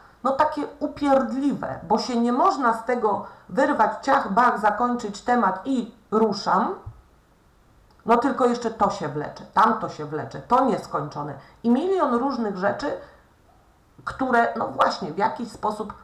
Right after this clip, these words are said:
blokują przed pójściem naprzód, a w Was jest ta chęć tego wow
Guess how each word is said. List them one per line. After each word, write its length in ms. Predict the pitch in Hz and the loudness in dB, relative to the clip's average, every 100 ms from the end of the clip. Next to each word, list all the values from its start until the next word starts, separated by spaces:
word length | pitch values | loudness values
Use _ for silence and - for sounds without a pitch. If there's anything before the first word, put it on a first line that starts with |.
| _ | _
blokują 840 | 180 175 233 285 - 233 202 196 202 | -6 0 4 2 2 -2 2 0 -2
przed 320 | - 185 - - _ - | -4 -4 -4 -12 _ -10
pójściem 480 | 185 180 - 170 160 | -8 -8 -8 -8 -2
naprzód, 320 | 160 165 - | -2 -2 -2
a 120 | - | 2
w 140 | 175 147 | 2 2
Was 240 | 185 185 - - _ - | 2 2 -2 -14 _ -16
jest 400 | 156 196 - - | -4 0 0 2
ta 100 | 175 | -2
chęć 340 | 180 190 180 | 0 -4 -4
tego 240 | 165 156 156 | -8 -6 -2
wow 400 | 156 220 220 | 4 4 4